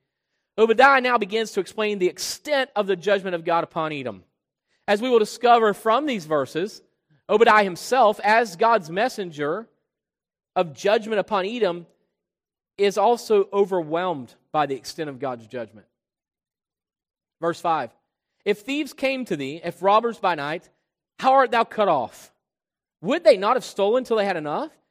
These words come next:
If the grape gatherers came to thee, would they not leave some grapes?" Now, as we consider this portion of the text,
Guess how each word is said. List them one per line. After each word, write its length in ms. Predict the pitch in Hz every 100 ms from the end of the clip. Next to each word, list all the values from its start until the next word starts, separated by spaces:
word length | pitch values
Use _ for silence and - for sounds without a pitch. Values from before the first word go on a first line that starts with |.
| -
If 120 | -
the 80 | 220
grape 280 | 185 269 240
gatherers 380 | 247 220 185
came 240 | - 185 254
to 60 |
thee, 120 | 233 196
would 160 | 190
they 140 | 196 196
not 180 | 202
leave 300 | 156 156 202
some 320 | - - 160 202
grapes?" 480 | 156 240 - - _ _ _ _ _ _ _ _ _ _ 202
Now, 140 | 247
as 100 | 233
we 60 | 233
consider 520 | 220 339 349 226 - - -
this 180 | 233 -
portion 400 | 285 294 - 247
of 80 | 196
the 80 |
text, 560 | - 240 127 - -